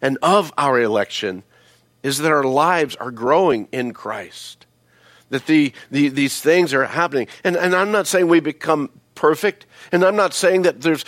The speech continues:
there's not seasons of time within our life that we even move away from these things. Some of you that know my own personal testimony, I had been saved for a number of years. I'd been in ministry for a number of years.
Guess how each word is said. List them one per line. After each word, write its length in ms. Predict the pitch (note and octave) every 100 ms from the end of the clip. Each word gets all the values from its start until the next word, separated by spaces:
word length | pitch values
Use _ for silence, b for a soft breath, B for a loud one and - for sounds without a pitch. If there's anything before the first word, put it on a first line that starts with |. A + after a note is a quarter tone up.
| B
there's 160 | D#3 D#3+
not 200 | F3 A#3
seasons 680 | - G3+ G#3+ G3+ D#3 C#3+ C3
of 160 | B2 -
time 360 | D#3 E3 F3
within 420 | D3 C3 E3+ E3+ E3
our 160 | D3 C3+
life 640 | C#3 E3 D3 - - -
that 140 | - D#3+
we 160 | D#3+
even 260 | E3 D3+ D3
move 400 | D3 D#3+ F3+ D3
away 360 | C#3 C#3 D3 E3
from 180 | - C3
these 220 | C3+ -
things. 200 | C3+ B2+
Some 140 | D3+
of 160 | D#3 D3
you 140 | D3+
that 180 | C#3 C3+ B B
know 320 | D3 D3+ D3
my 260 | C3+ C3+ C#3+
own 220 | D3+ C#3+
personal 420 | - D3 - C#3
testimony, 560 | C3 D3 C#3+ C3+ C3 A2+ B B
I 120 | - D#3+
had 100 | D3+
been 180 | D3+
saved 480 | C#3 - E3 E3+ D#3+
for 300 | - D3+ C#3+
a 100 | -
number 380 | C#3+ D3 E3+ E3
of 100 | C3
years. 260 | C3+ C3+ C3
I'd 180 | E3 D#3
been 120 | E3
in 240 | E3 D#3 D3+
ministry 720 | F3+ G#3 - - A#2+ A2 F#2
for 460 | - - E3 D#3+ D#3
a 80 | D3+
number 500 | D3 D3+ F3 D#3+ D3+
of 280 | D3 C3+
years. 1200 | B2 A#2+ C3+ D3 C#3 A2 E2+ - - - - -